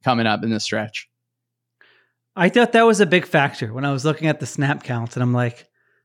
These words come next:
Speaker 2: "They're playing a lot of people in these games." I mean, they had, uh, six different defensive backs play at least twenty snaps.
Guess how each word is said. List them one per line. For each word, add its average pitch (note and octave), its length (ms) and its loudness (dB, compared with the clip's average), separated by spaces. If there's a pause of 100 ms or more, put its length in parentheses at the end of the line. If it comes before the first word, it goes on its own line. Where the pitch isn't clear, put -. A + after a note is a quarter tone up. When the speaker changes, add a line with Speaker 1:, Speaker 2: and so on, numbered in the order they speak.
(160)
Speaker 2:
"They're G3+ 140 -6
playing D#3+ 340 2
a C3+ 80 4
lot B2+ 320 0
of C3+ 160 -4
people B2+ 480 -2 (100)
in D3 140 4
these C#3 220 4
games." B2 320 2
I A#2+ 80 0
mean, B2 260 2 (260)
they D#3+ 160 4
had, C#3+ 440 4 (240)
uh, B2+ 260 0
six - 460 -2
different D#3 500 2
defensive C#3+ 640 0
backs C3+ 520 0 (360)
play D3 240 6
at D3 100 2
least C#3 240 -4
twenty C#3+ 340 -2
snaps. C3 560 -2